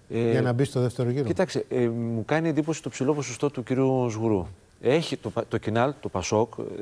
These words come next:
Speaker 1: ε, έχει ισχυρή βάση στην αυτοδιοίκηση, το ξέρεις πάρα πολύ καλά, καλύπτει το Πασόκ πάρα πολλά χρόνια. Έχει ισχυρή παρουσία.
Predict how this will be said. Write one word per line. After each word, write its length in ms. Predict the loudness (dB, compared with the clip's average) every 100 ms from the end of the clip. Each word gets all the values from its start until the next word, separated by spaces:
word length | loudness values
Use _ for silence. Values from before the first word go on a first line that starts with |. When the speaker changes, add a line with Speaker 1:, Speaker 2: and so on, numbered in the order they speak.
| -8 -8 -8 -4
Speaker 1:
ε, 180 | 0 2
έχει 220 | 0 0
ισχυρή 380 | -2 -2 -2 2
βάση 280 | 2 0 -4
στην 180 | -4 -4
αυτοδιοίκηση, 380 | 0 0 -2
το 60 | -2
ξέρεις 200 | -2 2
πάρα 140 | 2
πολύ 160 | 0 0
καλά, 180 | 0 0
καλύπτει 260 | 0 -4
το 60 | -8
Πασόκ 200 | -8 -8 -2
πάρα 160 | 0 2
πολλά 260 | 0 -2
χρόνια. 280 | -4 -6 -6 -12 -10 -2
Έχει 200 | -2 -2
ισχυρή 300 | -2 2 2
παρουσία. 400 | 0 -4 -6